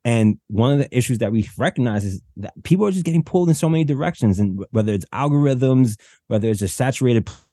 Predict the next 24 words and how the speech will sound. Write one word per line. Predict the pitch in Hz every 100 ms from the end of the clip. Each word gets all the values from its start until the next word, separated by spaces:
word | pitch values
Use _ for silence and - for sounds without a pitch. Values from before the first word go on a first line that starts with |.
| _
platforms. | - 139 120 - 127 123 113 _ _ -
So | -
how | - 143
do | 190
we | 180
get | 117 110 120 110 _ _ - _ _ _ -
more | 104 113 123
content | - 113 113 104 110 87 _ _ -
to | 104
be | 104
seen? | - - 107 92 82 87 _ _ _ -
We |
just | 127 139
build | 117 123
a |
platform | 120 - 107 110 151 156
and | - 107
drive | 90 90 110 120
all | - 113
that | 104
traffic | - 110 98 98
to | 95
one | 98
platform. | 90 90 71 80